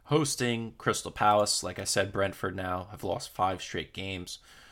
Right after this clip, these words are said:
Crystal Palace haven't won a game. In,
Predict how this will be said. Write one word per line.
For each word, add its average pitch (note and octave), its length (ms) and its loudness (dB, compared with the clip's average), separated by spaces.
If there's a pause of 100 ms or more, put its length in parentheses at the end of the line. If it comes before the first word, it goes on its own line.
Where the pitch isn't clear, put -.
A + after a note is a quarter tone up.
(300)
Crystal C3+ 320 2
Palace G2+ 480 8
haven't G2+ 380 2
won G2 180 -2
a F#2 40 -4
game. F#2 420 -8
In, F2+ 540 -6